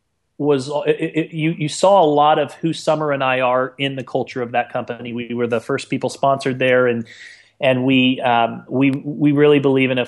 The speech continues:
we have a family first culture. Our family is intimately involved in our business. My children understand our business. They understand compensation plans. They understand what we do. We, our children, um, often open up some of our calls for us and do the intros. They sometimes appear as guests, and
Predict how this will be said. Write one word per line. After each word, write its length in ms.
we 140
have 140
a 40
family 300
first 300
culture. 380
Our 100
family 360
is 160
intimately 460
involved 340
in 80
our 100
business. 420
My 100
children 540
understand 600
our 100
business. 400
They 160
understand 500
compensation 580
plans. 300
They 100
understand 540
what 140
we 100
do. 240
We, 240
our 100
children, 640
um, 360
often 460
open 280
up 120
some 180
of 100
our 120
calls 360
for 280
us 160
and 80
do 100
the 140
intros. 480
They 100
sometimes 540
appear 340
as 260
guests, 540
and 260